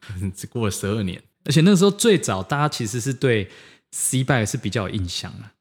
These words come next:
Speaker 1: 因为 C-Bike 一开始就做了五次站。
Speaker 2: 对，对，对。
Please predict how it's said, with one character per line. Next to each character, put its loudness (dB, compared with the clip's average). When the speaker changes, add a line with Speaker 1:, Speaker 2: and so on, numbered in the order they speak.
Speaker 1:
因 0
为 4
C-Bike -2
一 0
开 0
始 -2
就 -6
做 -6
了 -8
五 -12
次 -8
站。 -12
Speaker 2:
对， -2
对， -10
对。 -18